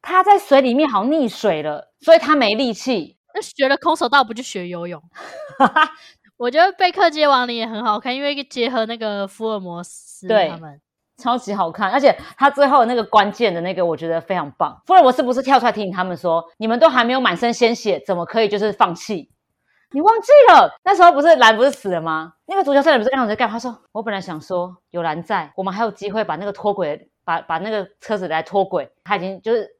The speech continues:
Speaker 1: 丧失那个求生意志。突然福尔摩斯出现了，他说：“你们都还没有满身鲜血，怎么可以就放弃什么的？”然后他就灵机一变，诶，鲜血指的就是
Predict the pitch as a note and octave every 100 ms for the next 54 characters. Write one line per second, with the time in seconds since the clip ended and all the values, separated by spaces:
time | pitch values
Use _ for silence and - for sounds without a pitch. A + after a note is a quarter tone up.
0 | _ - - C4 A3+ - A#3 A3 G3+ F#3
1 | G#3 G3 - F3+ - _ _ _ D4+ D4
2 | A3+ A#3+ G#3+ E3+ F#3 F3+ F#3 G3 D3+ -
3 | _ _ _ _ F#3+ G3+ F#3+ F#3+ _ _
4 | _ _ - F#3 F#3+ G#3+ C#4 A3+ G4+ E4
5 | F#3 - F#3+ E3+ B3 B3 B3+ B3 F#3 -
6 | F3 D#3+ G#3+ G3+ F#3+ A3 F#3 - A3 -
7 | D3+ C#3 C3+ _ _ _ _ G#3+ A3+ C4+
8 | B3+ A#3 A3+ A#3+ A#3+ G#3 F#3 - _ _
9 | _ _ _ _ D4+ D#4+ A4+ - - _
10 | _ _ - D4 D4 D4+ - G3 - _
11 | _ _ _ _ _ - G3+ A3 A#3+ B3
12 | E3+